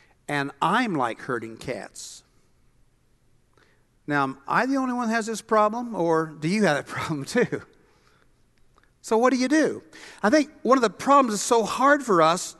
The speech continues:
to find quiet, or why we always have to have outside noise in our culture. Maybe you're one of those persons that just have, has to have noise all the time. I think we do that because we don't want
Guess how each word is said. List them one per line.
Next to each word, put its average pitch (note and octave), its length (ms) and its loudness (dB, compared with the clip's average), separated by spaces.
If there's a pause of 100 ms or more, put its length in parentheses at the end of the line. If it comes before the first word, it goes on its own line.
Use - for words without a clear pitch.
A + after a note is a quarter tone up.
(180)
to F3 60 -4
find G#3 400 0
quiet, A#3 640 0 (680)
or F#3+ 100 6
why A3+ 200 6
we G#3+ 120 6
always A3+ 240 4
have A#3 160 2
to G#3 60 -2
have F#3+ 260 2
outside G3+ 580 2
noise G#3 640 2 (460)
in F3 100 0
our F3+ 120 2
culture. A3+ 560 -4 (1000)
Maybe F#3 180 2
you're G3 100 4
one G3+ 100 4
of - 20 2
those F#3+ 100 -2
persons G#3 320 0
that G3 60 0
just G3+ 100 -6
have, G3 340 0
has G3 180 0
to G3+ 60 -4
have F3 140 0
noise G3+ 340 2
all B3 120 2
the B3+ 60 -12
time. C#4 340 0 (1040)
I G#3 120 4
think C#4+ 300 0
we A3 160 0
do D#4 300 6
that G3+ 240 2
because G3+ 320 0
we A3+ 220 0
don't D4 340 0
want A3 360 0